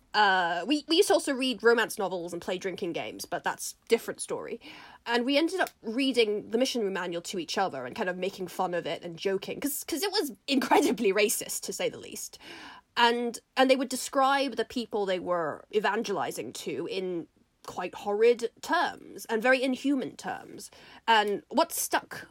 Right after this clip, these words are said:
with me, um, and this kind of makes it into the final, in the final novel, which is a bit where they describe, um, the Chinese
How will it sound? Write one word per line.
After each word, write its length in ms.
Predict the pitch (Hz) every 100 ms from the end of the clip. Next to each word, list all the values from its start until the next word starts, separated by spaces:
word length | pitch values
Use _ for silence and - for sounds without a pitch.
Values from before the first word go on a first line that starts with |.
| _
with 280 | 214 208 -
me, 300 | 175 175 196 - - - -
um, 180 | 214 202
and 140 | 233
this 100 | 254
kind 160 | - 202
of 60 |
makes 300 | 202 208 -
it 80 | 214
into 400 | 190 185 180 190
the 160 | 170 165
final, 380 | 180 165 156 - _ -
in 120 | 196
the 60 |
final 260 | 185 190 175
novel, 420 | 208 196 185 - - - - -
which 220 | 220 226
is 40 | 214
a 60 |
bit 240 | 208 - -
where 220 | 277 277
they 120 | 247
describe, 880 | 240 - - 226 214 214 202 196 196 -
um, 400 | 190 165 85 76
the 80 |
Chinese 640 | 196 226 202 180 - 165